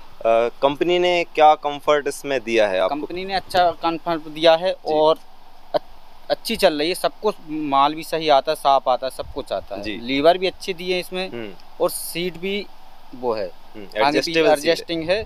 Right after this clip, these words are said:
Speaker 1: जी, जी।
Speaker 2: और handle भी adjusting है
Speaker 1: हम्म।
Speaker 2: और, और कटाई भी अच्छी करती, साफ करता है,
Speaker 1: हम्म।
Speaker 2: साफ कटाई करता है
Speaker 1: हम्म।
Speaker 2: और अपन टोकनी फंसाते तो उसमें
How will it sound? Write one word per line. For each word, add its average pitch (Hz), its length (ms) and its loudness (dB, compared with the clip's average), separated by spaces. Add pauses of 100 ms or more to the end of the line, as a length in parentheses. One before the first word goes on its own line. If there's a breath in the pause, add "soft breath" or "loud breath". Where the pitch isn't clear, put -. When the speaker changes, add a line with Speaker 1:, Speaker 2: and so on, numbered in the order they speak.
Speaker 1:
जी, 107 180 -8
जी। 90 80 -8
Speaker 2:
और 135 120 4
handle 143 400 0
भी 147 260 0
adjusting 139 460 -2
है 175 200 -4
Speaker 1:
हम्म। 113 540 -4
Speaker 2:
और, 156 180 4 (600)
और 151 320 4 (500)
कटाई 175 360 2
भी 202 100 -4
अच्छी 190 220 -8
करती, 196 340 0
साफ 165 340 4
करता 175 260 4
है, 180 120 0
Speaker 1:
हम्म। 107 100 -10
Speaker 2:
साफ - 360 -2
कटाई 151 200 2
करता 165 320 0
है 180 160 2
Speaker 1:
हम्म। 117 200 -8
Speaker 2:
और 135 320 2 (1120)
अपन 170 200 2
टोकनी 165 420 0
फंसाते 180 480 4
तो 190 120 -6
उसमें 180 300 -6